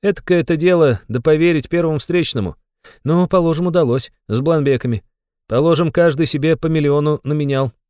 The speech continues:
Ну, а потом? Всю-то жизнь. Каждый один от другого зависит на всю свою жизнь. Да лучше удавиться. А они и разменять-то не умели. Стал в конторе менять, получил пять тысяч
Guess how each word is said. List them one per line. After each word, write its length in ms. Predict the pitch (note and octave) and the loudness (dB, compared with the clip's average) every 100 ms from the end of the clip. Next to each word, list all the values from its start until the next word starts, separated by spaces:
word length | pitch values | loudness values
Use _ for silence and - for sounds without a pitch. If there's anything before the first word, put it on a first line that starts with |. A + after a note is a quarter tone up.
| _ | _
Ну, 160 | D3 D#3+ | 0 0
а 80 | |
потом? 360 | D3 C3+ D3 D3+ _ _ _ _ _ _ | 2 0 -2 -4 _ _ _ _ _ _
Всю-то 340 | - G3+ F3 | -2 2 2
жизнь. 320 | E3 F3 G#2+ - _ _ _ | 4 2 0 -12 _ _ _
Каждый 340 | E3 F3 D3+ | 2 2 4
один 240 | D#3+ E3 E3 | 2 2 0
от 80 | C#3 | 0
другого 360 | D3+ D3 D#3+ | 0 0 2
зависит 400 | C3+ C3 C#3+ - | 2 0 0 -4
на 120 | C#3 | -6
всю 180 | C3 D#3 | -4 -6
свою 260 | C#3+ D3+ C3+ | -4 -2 0
жизнь. 280 | A#2+ B2+ A#2+ _ _ _ _ _ | -2 -2 -8 _ _ _ _ _
Да 120 | C3 | 0
лучше 220 | D3+ C#3+ D3+ | 0 0 0
удавиться. 480 | D3 D3+ C3 - - _ _ _ _ | 2 2 0 -4 -10 _ _ _ _
А 80 | G2+ | -2
они 300 | B2+ D3+ D3 | 0 0 -2
и 160 | - | 0
разменять-то 560 | D3 C3 D3+ D3 C3+ C#3+ | 0 2 2 0 -2 -2
не 120 | C#3 | -2
умели. 380 | C#3 C3 A2+ F#2+ _ _ | 0 0 0 -2 _ _
Стал 260 | - E3+ | 0 0
в 60 | E3+ | 2
конторе 380 | E3 C3+ D3+ C#3 | 0 2 2 2
менять, 340 | C3+ B2+ A2+ | 0 -2 -2
получил 460 | - C#3+ C3+ E3+ D3 _ _ | -4 -4 -2 -2 -2 _ _
пять 200 | D#3+ C3+ | -4 0
тысяч 380 | C#3+ - A2 | -2 -2 -6